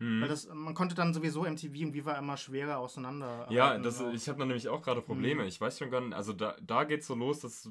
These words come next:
Speaker 1: also da hab ich auch beides bewusst geschaut
Speaker 2: Mhm.
Speaker 1: und da, ähm, hat's dann irgendwie so angefangen, dass das bei mir in den Erinnerungen irgendwie sich total miteinander vermischt. So, deswegen weiß ich gar nicht genau, welches Format wo gelaufen ist,
Speaker 2: Mhm.
Speaker 1: aber ich erinnere mich auf jeden Fall an die Zeit, äh, als dort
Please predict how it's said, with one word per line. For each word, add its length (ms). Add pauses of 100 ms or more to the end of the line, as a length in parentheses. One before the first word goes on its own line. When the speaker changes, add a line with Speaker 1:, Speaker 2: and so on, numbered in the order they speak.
(140)
Speaker 1:
also 260
da 100
hab 80
ich 160
auch 180
beides 240
bewusst 280
geschaut 480
Speaker 2:
Mhm. 300 (240)
Speaker 1:
und 160
da, 360
ähm, 600 (520)
hat's 180
dann 100
irgendwie 200
so 120
angefangen, 420
dass 120
das 120
bei 100
mir 220
in 140
den 100
Erinnerungen 460
irgendwie 200
sich 240
total 180
miteinander 360
vermischt. 460 (460)
So, 240
deswegen 360
weiß 180
ich 140
gar 100
nicht 140
genau, 340
welches 300
Format 400
wo 160
gelaufen 460
ist, 260 (200)
Speaker 2:
Mhm. 140
Speaker 1:
aber 120
ich 100
erinnere 260
mich 160
auf 100
jeden 220
Fall 320
an 160
die 80
Zeit, 460
äh, 40
als 520
dort 240